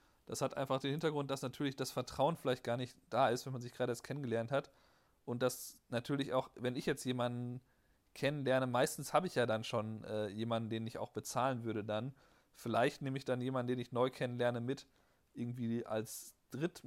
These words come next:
Dritten, irgendwie als Assistent, den ich dann nicht bezahle oder so. Das mache ich manchmal zum Testen. Aber grundsätzlich, äh, habe ich auf jeden Fall enorm davon profitiert,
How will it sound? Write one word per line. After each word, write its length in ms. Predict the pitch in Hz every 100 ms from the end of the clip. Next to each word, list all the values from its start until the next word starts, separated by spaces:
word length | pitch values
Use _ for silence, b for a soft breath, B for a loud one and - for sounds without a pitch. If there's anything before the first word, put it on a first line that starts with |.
| -
Dritten, 540 | 135 160 190 180 180
irgendwie 260 | 135 127 123
als 120 | 113
Assistent, 540 | - - - 135 170
den 80 | 127
ich 60 | 123
dann 100 | 123
nicht 140 | 117
bezahle 420 | - - 127 151 180
oder 200 | 175 175
so. 140 | 175
Das 260 | 165 143 - _ _ _ _ -
mache 140 | 160
ich 80 | 151
manchmal 220 | 147 147
zum 160 | - 135
Testen. 460 | 156 160 - 165 170 _ _ _ _ _ _ _ _ -
Aber 160 | 120 120
grundsätzlich, 500 | 135 139 - 143 - _ _ _ _ -
äh, 420 | 123 123 120 120 120 - - - - -
habe 220 | - 147
ich 240 | 147 - -
auf 200 | 123 -
jeden 180 | 131 151
Fall 440 | - 139 135 135 -
enorm 480 | - 127 87 120 147
davon 240 | 135 135 131
profitiert, 560 | - 131 117 156 156